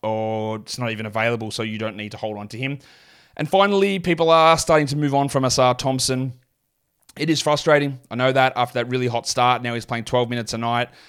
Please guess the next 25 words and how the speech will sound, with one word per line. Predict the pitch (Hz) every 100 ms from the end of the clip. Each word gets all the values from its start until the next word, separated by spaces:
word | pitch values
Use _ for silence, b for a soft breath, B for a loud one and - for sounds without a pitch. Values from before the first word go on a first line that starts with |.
| B -
but | 120 131 - _
the | 123 127
spacing | - 143 143 131
concerns | 127 123 123 117
are | 117
legitimate. | 113 123 123 120
I, | - 110
I | 113 117
understand | 113 113 113 117
that | 113
part | 117 113
of | 110
it, | 117 -
and | 113
I | 113
just | 113 - _ -
don't | 123 123 - - _
think | - 135 123
that | 123
it's | 113 104
worth | 110 113 107
holding | - 113 107
on | 113
to | 120
him, | 147